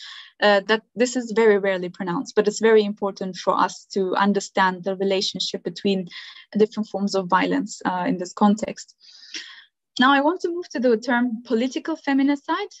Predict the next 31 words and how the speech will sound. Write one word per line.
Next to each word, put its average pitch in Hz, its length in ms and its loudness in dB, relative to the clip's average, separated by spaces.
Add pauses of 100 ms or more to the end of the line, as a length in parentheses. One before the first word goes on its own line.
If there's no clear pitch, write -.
(140)
Um, 220 360 0
it 220 120 0
is 240 140 -2
specifically 269 600 -4
defined 233 460 0
in 214 160 -2
a 208 80 -6
brochure 220 640 -4 (220)
by 202 320 -2 (200)
Kongre 233 360 0
Astar, 233 420 -6
which 226 240 -2
is 208 300 -4
the 190 340 -2
umbrella 208 580 -2 (160)
grassroots 214 540 -6
women's 208 340 -4
movement 196 380 -2
in 196 220 0
Rojava. 208 580 2 (920)
And, 220 300 -2 (100)
uh, 202 160 -4
together 254 420 -4
with 226 240 -2
Women 254 280 0
Defend 208 340 -8
Rojava, 196 500 -2
which 196 220 -8
is 208 100 -8
an 208 100 -6
international 202 800 -2